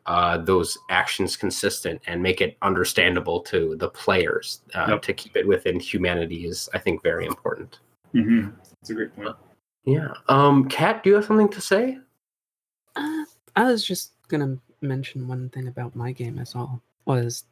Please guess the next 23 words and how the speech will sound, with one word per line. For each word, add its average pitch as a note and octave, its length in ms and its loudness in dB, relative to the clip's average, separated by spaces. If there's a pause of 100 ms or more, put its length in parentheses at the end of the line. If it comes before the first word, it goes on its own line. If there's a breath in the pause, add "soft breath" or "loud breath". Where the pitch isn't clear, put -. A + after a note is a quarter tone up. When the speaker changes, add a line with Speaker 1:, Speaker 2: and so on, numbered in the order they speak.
(140)
Speaker 3:
in C#3 180 2
relation B2+ 460 -2
to C3 60 -4
what A#2+ 180 -4
Mark A2+ 280 -6
had B2+ 140 -14
been A#2 180 -8
saying, - 360 -12
was - 220 -10
just - 340 -12
that, - 300 -6 (760)
like, C3 160 -2 (140)
I'm D3 280 0
trying C3 640 -4
to A#2+ 360 -6 (580)
do C3+ 140 0
something A#2+ 280 -4
similar B2+ 380 -4
there C#3+ 280 -8 (340)
with C3+ 180 0
the - 60 -18
concept B2+ 640 -4 (160)
of, A#2+ 420 -6